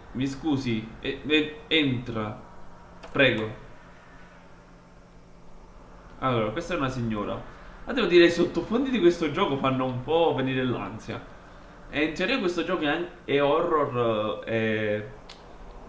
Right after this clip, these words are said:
cioè, più che altro ho visto che è horror, quindi le altre cose non ho visto cosa sono. È la cosa principale che ho visto, horror.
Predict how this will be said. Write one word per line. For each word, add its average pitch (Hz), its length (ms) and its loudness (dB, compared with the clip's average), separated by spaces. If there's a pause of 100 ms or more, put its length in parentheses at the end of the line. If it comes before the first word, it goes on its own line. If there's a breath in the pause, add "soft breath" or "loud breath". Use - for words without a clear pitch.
(400)
cioè, - 200 -2
più 147 120 -2
che 151 60 6
altro 135 240 4
ho 127 40 0
visto 127 260 -2
che 165 100 6
è 160 60 10
horror, 110 360 4
quindi 120 220 -2
le 113 160 4
altre 131 320 0
cose 120 280 0
non 117 140 -2
ho 110 60 -2
visto 117 280 -6
cosa 107 160 -4
sono. 107 320 -2
È 113 80 -4
la 127 100 2
cosa 156 180 -2
principale 147 400 2
che 135 80 0
ho 147 40 0
visto, 123 360 -2
horror. 104 460 0